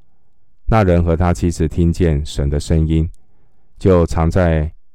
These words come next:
园里的树木中，躲避耶和华神的面。耶和华神呼唤那人，对他说：“你在哪里？”他说：“我在园中听见你的声音，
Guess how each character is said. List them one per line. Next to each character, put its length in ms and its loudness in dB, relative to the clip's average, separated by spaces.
园 240 2
里 120 0
的 160 -2
树 220 -2
木 240 0
中， 340 0
躲 180 2
避 220 2
耶 120 2
和 160 2
华 300 -4
神 240 -4
的 100 -2
面。 240 0
耶 160 6
和 140 6
华 180 4
神 500 2
呼 280 0
唤 220 2
那 180 4
人， 340 0
对 100 4
他 180 0
说 340 0
：“你 340 4
在 340 4
哪 260 2
里？” 240 -2
他 140 -2
说 300 2
：“我 100 2
在 180 4
园 200 6
中 180 4
听 220 4
见 180 4
你 120 2
的 100 0
声 260 2
音， 220 4